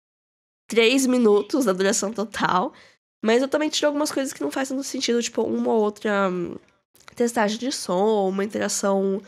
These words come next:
uma outra interação do chat que é mais pontual.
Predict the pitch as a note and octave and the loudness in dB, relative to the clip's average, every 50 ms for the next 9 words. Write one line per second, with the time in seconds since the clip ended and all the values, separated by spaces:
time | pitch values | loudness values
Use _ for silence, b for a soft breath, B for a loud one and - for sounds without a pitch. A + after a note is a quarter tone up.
0 | B B B B B _ _ _ _ _ _ - - G3+ G#3 A3 G#3+ G#3 G3+ G3+ | B B B B B _ _ _ _ _ _ -10 -8 -6 -2 0 2 0 2 0
1 | G#3+ G3+ A3 A3 G3 G3 - F#3 F#3 F#3+ - - F#3+ F3+ F#3 F#3 - - - - | -2 -4 -2 -4 -4 -4 -2 -4 -2 -2 -2 0 0 -2 0 -2 -4 -6 -4 -4
2 | F#3 F#3+ F#3+ F#3 F3+ F3+ F#3 - - - F#3+ G3 G3+ G3 - - - F3+ F3 F#3+ | -2 0 2 2 2 0 -2 -4 -4 -2 -2 -2 -4 -4 -4 -2 -2 0 0 0
3 | G3+ G#3+ A3 G#3+ A3 B3+ | 2 2 0 0 -2 -4